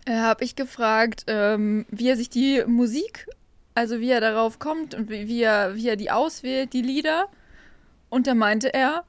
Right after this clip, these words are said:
ja, das ist, äh, wichtig. Ähm, das dauert auch immer richtig lange, so bestimmt eine halbe Stunde.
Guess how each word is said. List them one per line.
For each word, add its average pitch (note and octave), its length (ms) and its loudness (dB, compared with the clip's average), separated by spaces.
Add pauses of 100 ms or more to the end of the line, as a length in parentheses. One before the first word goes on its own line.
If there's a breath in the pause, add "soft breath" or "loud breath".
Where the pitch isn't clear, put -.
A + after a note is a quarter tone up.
(680)
ja, A#3+ 320 6
das C#4+ 140 -2
ist, - 240 -8
äh, A3+ 100 -2
wichtig. D#4 600 -2 (500)
Ähm, A#3+ 380 4
das A#3+ 160 0
dauert B3+ 240 2
auch C4+ 80 -6
immer C4 180 4
richtig C#4 300 -6
lange, A3 420 4
so A3+ 140 0
bestimmt A#3+ 320 0
eine C4+ 100 4
halbe C#4 160 4
Stunde. G#3+ 480 -4